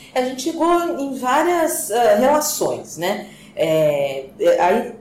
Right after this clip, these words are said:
principalmente pela parte quali, a gente chega a, a, a algumas conclusões interessantes. Por exemplo, ah, se a parte é pessoa física ou pessoa jurídica.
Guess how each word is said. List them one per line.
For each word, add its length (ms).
principalmente 440
pela 200
parte 320
quali, 420
a 40
gente 240
chega 800
a, 80
a, 440
a 120
algumas 300
conclusões 420
interessantes. 680
Por 160
exemplo, 360
ah, 880
se 840
a 80
parte 800
é 400
pessoa 400
física 300
ou 60
pessoa 260
jurídica. 720